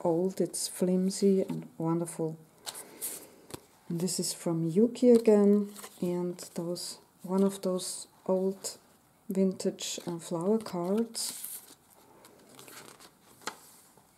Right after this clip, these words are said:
And this is the original,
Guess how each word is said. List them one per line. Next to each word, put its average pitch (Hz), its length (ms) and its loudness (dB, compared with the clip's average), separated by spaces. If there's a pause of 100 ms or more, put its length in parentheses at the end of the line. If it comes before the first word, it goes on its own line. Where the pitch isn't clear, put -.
(1900)
And 175 380 -2
this 220 220 2
is 202 120 0
the 190 260 -2 (640)
original, 190 720 2